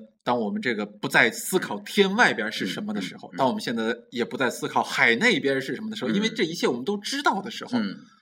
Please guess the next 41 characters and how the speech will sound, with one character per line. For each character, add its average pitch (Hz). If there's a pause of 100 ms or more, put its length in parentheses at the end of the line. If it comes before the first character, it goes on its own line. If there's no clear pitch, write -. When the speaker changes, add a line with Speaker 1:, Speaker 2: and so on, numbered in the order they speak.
(200)
Speaker 1:
那 127
是 -
不 113
是 113
就 113
是 107
陆 123
毅 113
老 104
师 -
你 226
想 -
说 113
的， - (360)
创 123
造 101
力 104 (360)
正 -
在 101
消 110
失 110
呢？ 107 (2500)
Speaker 2:
不， - (960)
还 92
有。 113 (500)
Speaker 1:
哦。 107 (760)
Speaker 2:
我 113
们 98
还 104
有 151
创 82
造 76
力， - (140)
因 165
为 95
我 107
们 92
还 98
有 156
未 143
知， -